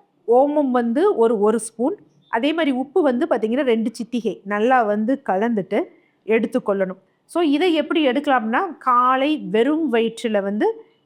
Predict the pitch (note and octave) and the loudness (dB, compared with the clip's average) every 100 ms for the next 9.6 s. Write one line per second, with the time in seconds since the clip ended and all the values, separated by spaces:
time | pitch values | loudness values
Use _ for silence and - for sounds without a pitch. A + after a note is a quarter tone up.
0 | G#3 C4+ E4+ D4 A#3+ C#4 A3+ G#3+ F#4+ - | -2 2 4 4 4 2 0 0 -2 0
1 | B3+ B3 B3+ G#3+ G#3 C#4+ G#3 F#3+ F#3 F3 | 0 2 0 -2 0 0 -2 -4 -4 -6
2 | _ G#3 G3+ G3+ B3 C4 D#4 D4+ D4+ F#4 | _ -2 -2 -2 2 2 4 2 2 0
3 | C4+ B3 C#4 C#4 C4 A#3+ E4+ A3+ C4+ D4+ | 0 2 2 0 -2 -2 -2 -2 0 2
4 | F#4 - - C4 C#4+ D4+ F4 D4 C4+ A#3+ | 0 -4 -2 0 0 0 -2 0 0 0
5 | A3 A3 G3+ G3+ G3 A3+ C#4+ F4 - D4+ | 0 -2 -4 -4 -4 -2 0 -2 -2 0
6 | D4+ D#4 C4+ A#3+ A#3+ A3+ A3+ G3 F#3 - | 2 2 0 0 -2 -2 -2 -4 -6 -12
7 | _ _ - A3+ G#3+ A3 A3+ E4 F4 C#4 | _ _ -2 0 2 0 0 2 2 2
8 | B3 D#4+ - G#3+ D4+ D#4+ D#4+ D#4+ C#4 A#3 | 0 -2 -2 -2 0 2 0 0 -4 0
9 | B3 B3+ D4+ - D#4+ | 0 2 -2 0 0